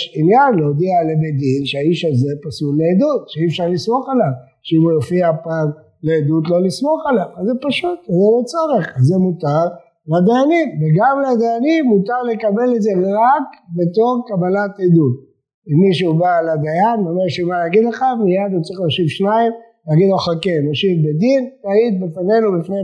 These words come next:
בית דין, מושב בית דין, אל תספר לי סתם סיפורים." תביא מושב בית דין, אם זה נוגע לנו, צריך לפסול אותו לעדות, אז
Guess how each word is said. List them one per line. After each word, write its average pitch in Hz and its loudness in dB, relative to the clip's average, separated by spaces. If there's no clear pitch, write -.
בית 175 2
דין, 156 2
מושב 214 2
בית 175 0
דין, 139 0
אל 208 2
תספר 190 0
לי 151 2
סתם 165 -2
סיפורים." 143 -4
תביא 277 4
מושב 320 0
בית 349 0
דין, 349 0
אם 233 4
זה 226 2
נוגע 151 2
לנו, 175 0
צריך 170 -2
לפסול 175 2
אותו 165 -2
לעדות, 151 2
אז 151 2